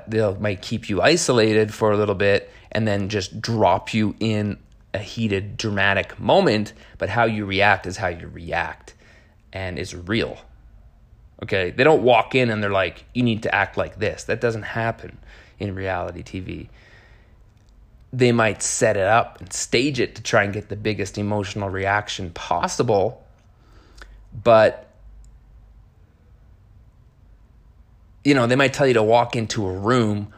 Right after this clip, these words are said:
while a girl that you've been sweet on is, like, rubbing up against some other dude, or a guy that you're, like, a little bit sweet on is, like, has his hands all over some other girl in the house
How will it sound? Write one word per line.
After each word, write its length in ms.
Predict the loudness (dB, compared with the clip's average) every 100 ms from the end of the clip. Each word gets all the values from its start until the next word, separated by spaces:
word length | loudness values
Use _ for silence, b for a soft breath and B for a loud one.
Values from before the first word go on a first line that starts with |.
| B
while 240 | 4 4
a 40 | 2
girl 320 | 2 4 4
that 140 | 2
you've 180 | 0 -2
been 280 | -4 -6 -12 _
sweet 380 | -4 -4 0 2
on 320 | 2 0 -4 -8 B B
is, 200 | -6 -2
like, 180 | 0 0
rubbing 240 | 2 2 2
up 140 | 0
against 280 | -2 -4 -4
some 100 | -4
other 140 | -4
dude, 400 | 0 0 0 -4 B B -4
or 100 | -2
a 60 |
guy 220 | 2 2 2
that 140 | 0
you're, 180 | -2 0
like, 400 | 0 0 -4 -16 -20 -20 -20 _
a 40 | -4
little 160 | -2
bit 140 | -2 -4
sweet 280 | -2 0 2
on 280 | 0 -2 B B B
is, 160 | -8 -2
like, 320 | -2 -2 -8 -20 _ _ -20 -20 -20 _ -20 -14 -4
has 220 | -2 -2
his 120 | -4
hands 340 | -4 -2 2
all 160 | 2 2
over 180 | 2 -2
some 240 | -2 -2
other 180 | -4 -2
girl 320 | 2 4 4
in 80 | 0
the 60 | 2
house 440 | 2 2 0